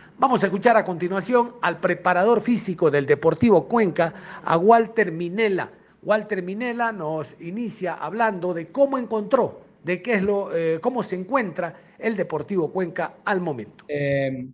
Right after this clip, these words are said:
Speaker 2: la verdad que al plantel lo encontré muy bien, con mucha predisposición, con muchas ganas al trabajo. Eh,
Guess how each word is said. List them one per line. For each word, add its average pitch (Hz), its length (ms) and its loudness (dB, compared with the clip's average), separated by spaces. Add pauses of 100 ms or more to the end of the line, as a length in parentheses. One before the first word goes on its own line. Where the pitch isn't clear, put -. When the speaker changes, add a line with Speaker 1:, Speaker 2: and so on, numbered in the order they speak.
(120)
Speaker 2:
la 143 80 -2
verdad 180 120 2
que 185 60 0
al 180 100 2
plantel 170 320 -2
lo 196 60 -2
encontré 165 840 -2 (360)
muy 175 220 -2
bien, 214 500 -2 (420)
con 139 140 -10
mucha 160 220 -4
predisposición, 151 1080 -8
con 139 100 -10
muchas 156 240 -8
ganas 156 220 -4
al 143 100 -8
trabajo. 180 600 -4 (880)
Eh, 139 600 -2